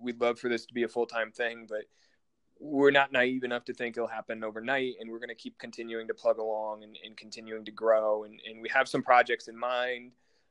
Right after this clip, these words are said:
uh, but what we really wanna do is continue to make an impact and continue to get our brand out there in a way that's meaningful to, um, to our audience, and, and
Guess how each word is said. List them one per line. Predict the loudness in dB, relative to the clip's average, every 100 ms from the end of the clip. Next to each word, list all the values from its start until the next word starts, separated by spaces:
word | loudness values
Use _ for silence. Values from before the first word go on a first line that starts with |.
| _
uh, | 0 2 2
but | 0
what | -2 -2 -4
we | -4
really | -2 0 0
wanna | -2 -6 -8
do | -10 -6 -4 -4
is | -8
continue | -12 -10 -8 -6 -6
to | -6 -10 -8
make | 0 2 2
an | -6
impact | -6 -6 -4 -6 -10 -16 -16 -16 _
and | -6 -4 -6 -8
continue | -8 -6 -4 0 2 2 2
to | 0 4
get | 8 8 6 4
our | 4
brand | 4 0 0 0 2
out | 2 6
there | 6 6 0 _ _ _ _ _ _ _ _ _ 4
in | 6
a | 10
way | 8
that's | 8 -2
meaningful | -8 -8 -10 -12 -12 -12 -16 _ -16
to, | -2 2 2 0 -2 0
um, | 0 0 -6 -14 _ _ _ -20 _ _ 2
to | 10
our | 10 10
audience, | 2 -8 -14 -20 -20
and, | -16
and | -10 -10 -10 -14